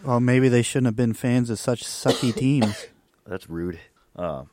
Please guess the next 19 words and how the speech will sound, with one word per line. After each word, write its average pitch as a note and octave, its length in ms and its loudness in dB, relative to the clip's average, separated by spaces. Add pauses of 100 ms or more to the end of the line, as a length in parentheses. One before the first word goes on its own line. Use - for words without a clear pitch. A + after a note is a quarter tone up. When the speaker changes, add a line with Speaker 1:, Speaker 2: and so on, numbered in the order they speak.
Speaker 2:
they G2 100 -2
both, G2 340 -2
uh, G2 240 -2
they G#2 120 -4
both A#2+ 240 -2
kinda G#2 260 -4
were G2 100 -6
pulling G#2 360 -10
for F#2 120 -14
Jacksonville, F2+ 800 -6
so - 200 -10
they're F#2 100 -4
pretty F#2+ 180 -8
happy F2+ 260 -8
with F2 200 -8
the F2 220 -8
result F2+ 420 -8
on E2 100 -14
Sunday. D#2+ 460 -14